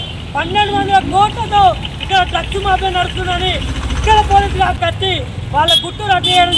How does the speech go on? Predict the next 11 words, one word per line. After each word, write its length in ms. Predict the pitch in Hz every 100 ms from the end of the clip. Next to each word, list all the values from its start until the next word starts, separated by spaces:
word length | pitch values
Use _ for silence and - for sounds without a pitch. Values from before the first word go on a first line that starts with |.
| 349
జరిగింది. 380 | 330 311 302 - - - 277
మరి 140 | 320 349
మేము 200 | 381 349 339 359
ఇదే, 200 | 392 403 330 - - - -
ఇదే 140 | 403 415
రామ్నగర్ 380 | 392 392 403 392
చౌరస్తా 320 | 381 381 - -
లక్ష్యంలో 460 | 370 381 381 370 370 370 - 370
ఈరోజు 240 | 359 370 370
మనము 260 | 370 370 359 - - - - -
నిరసన 340 | 339 403 415